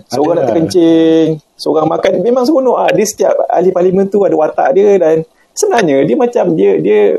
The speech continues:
Speaker 1: macam dia mock lah kan.
Speaker 2: Ah,
Speaker 1: Dia
Speaker 2: mock.
Speaker 1: macam
Speaker 2: Mock.
Speaker 1: kan dia mock, ah, ahli parlimen sekarang ni pun sama lah watak macam tu. Ada yang rajin, ada, ada yang asyik nak tanya je kan.
Speaker 2: Hmm,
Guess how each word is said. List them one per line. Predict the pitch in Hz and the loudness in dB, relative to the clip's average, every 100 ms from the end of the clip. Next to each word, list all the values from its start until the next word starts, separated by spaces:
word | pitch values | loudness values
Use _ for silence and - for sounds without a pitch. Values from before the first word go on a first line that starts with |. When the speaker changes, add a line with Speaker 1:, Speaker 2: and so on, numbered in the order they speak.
| - - | -6 -8
Speaker 1:
macam | 151 185 143 | -4 -2 0
dia | 147 | -2
mock | 185 185 | -2 -2
lah | 165 180 | -2 0
kan. | 156 107 - | 0 -2 -4
Speaker 2:
Ah, | 90 | -4
Speaker 1:
Dia | 147 | -2
Speaker 2:
mock. | 147 | -2
Speaker 1:
macam | 143 - - 151 - _ _ - | -2 -2 -2 -4 -12 _ _ -10
Speaker 2:
Mock. | 101 - | -10 -4
Speaker 1:
kan | - | -2
dia | 127 143 | 0 0
mock, | 156 - - _ _ _ 143 - | -2 -4 -6 _ _ _ -14 -6
ah, | 135 139 135 135 151 | -4 -2 -2 -2 0
ahli | 151 | 0
parlimen | - 175 180 | 0 2 2
sekarang | 180 196 | 0 0
ni | 214 | 0
pun | 330 | 0
sama | 349 359 | 0 2
lah | 392 220 | 0 0
watak | 190 - - | -2 -2 0
macam | 185 | 0
tu. | 160 110 - - 95 | -2 -4 -8 -18 -12
Ada | - 131 | -4 0
yang | 123 | 0
rajin, | 156 185 196 | 0 0 0
ada, | 170 156 156 - | 0 2 0 0
ada | 143 | 0
yang | 147 151 147 | 2 0 -2
asyik | - - 147 220 233 | -4 -4 -2 -2 0
nak | |
tanya | 240 240 254 247 247 247 262 180 | 0 2 2 4 2 2 2 2
je | |
kan. | 185 135 98 | 2 0 -2
Speaker 2:
Hmm, | 110 113 | -4 -4